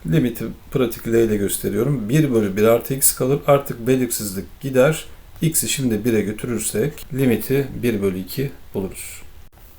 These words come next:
Burada aslında deminki ifadenin biraz daha genel hali var. Bir yerine k gelmiş. Yine x yerine k yazdığımızda sıfır bölü sıfır belirsizliği oluyor. X kare eksi k kareyi ben iki kare farkı ile çarpanlarına ayırırsam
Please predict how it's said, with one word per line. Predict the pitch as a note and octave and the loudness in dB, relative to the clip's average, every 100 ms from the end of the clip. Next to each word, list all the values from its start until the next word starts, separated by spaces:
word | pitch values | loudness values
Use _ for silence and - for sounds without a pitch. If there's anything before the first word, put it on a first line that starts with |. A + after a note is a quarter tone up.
| - - - | -20 -18 -2
Burada | F3+ C#3+ | 4 6
aslında | G#2 - B2+ C3+ | 6 4 0 0
deminki | C3+ B2+ B2+ | 0 0 -2
ifadenin | - A2+ G#2 B2 B2 | 0 2 2 0 2
biraz | A#2+ A2+ G#2+ | 4 4 4
daha | G#2+ | 2
genel | G2 G#2 G#2+ A#2 | 2 2 2 2
hali | G#2 F#2 F#2 | 2 0 0
var. | A2+ C3 | 0 -2
Bir | C3+ C3 | -2 0
yerine | G#2 F#2 G2 B2+ D#3 - - | 2 0 0 -2 -4 -14 -16
k | - A#2 A#2+ | -2 0 2
gelmiş. | A2+ F#2+ A2+ - - - - - - | 2 0 -4 -6 -10 -14 -18 -20 -4
Yine | - D3 | 0 2
x | D#3 D3 - | 0 -2 2
yerine | A2 F#2 - | 2 2 -2
k | - C#3 | 2 6
yazdığımızda | B2+ G2 F2+ F#2+ F2+ E2+ G#2+ B2 D#3+ - | 6 4 2 -4 -4 -8 -4 -4 -4 -8
sıfır | - - E3+ E3 B2+ | 0 2 4 2 2
bölü | G#2+ A#2+ | 2 2
sıfır | D#3 - - A#2+ A2+ | 2 0 0 -2 0
belirsizliği | G#2 G#2 F#2 - F2+ F#2 A2 - | 0 0 -2 -4 -6 -4 -4 -4
oluyor. | A2+ F#2+ G#2+ B2+ - - - - - - | -4 -4 -4 -6 -8 -16 -20 -20 -14 -2
X | E3 E3 | 0 2
kare | - B2 G#2+ | 2 4 4
eksi | G2 - G2 F#2 | 2 -2 -4 -4
k | - C#3+ | 0 0
kareyi | - G2+ F#2 F#2 F#2 | 2 2 2 0 -2
ben | G#2+ G2 - | 0 0 -2
iki | - - | -8 -4
kare | B2 G#2+ | 0 2
farkı | G#2 G2 - F#2 | 2 -2 -4 -6
ile | F#2 | -6
çarpanlarına | - A2+ G#2 - F#2 F#2 F2 | -4 -2 -2 -2 -4 -4 -4
ayırırsam | G2+ A2+ A#2 A2+ A#2 A#2 | -4 -4 -4 -2 0 -2